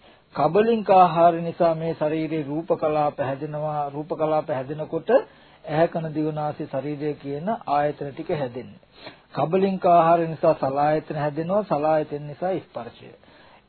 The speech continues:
අතරමැදියකුත් ඇති කරගෙන. ඒ නිසා කබලින්ක ආහාරය ස්පර්ශ ආහාරයට ආහාරයක් කියනවා.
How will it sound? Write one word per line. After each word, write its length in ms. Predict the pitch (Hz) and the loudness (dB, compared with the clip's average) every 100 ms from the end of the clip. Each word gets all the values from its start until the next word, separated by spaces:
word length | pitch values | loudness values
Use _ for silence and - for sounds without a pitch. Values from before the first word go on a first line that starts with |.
| _ _ _ 151 | _ _ _ 0
අතරමැදියකුත් 840 | 151 196 185 175 165 190 226 190 | 2 2 4 4 4 4 4 0
ඇති 220 | 160 170 | 0 -2
කරගෙන. 360 | - 131 127 135 | -4 -4 -6 -4
ඒ 180 | 156 196 | 0 0
නිසා 320 | 202 226 226 | 2 4 4
කබලින්ක 540 | 220 151 175 190 190 185 | 4 2 4 2 2 4
ආහාරය 460 | 175 165 170 202 196 | 6 6 2 2 0
ස්පර්ශ 380 | - 170 160 170 | 0 -2 2 2
ආහාරයට 480 | 165 151 156 170 | 4 2 -2 2
ආහාරයක් 580 | 190 147 131 120 123 156 | 2 2 0 -6 -6 -6
කියනවා. 380 | - 104 - - | -8 -20 -20 -20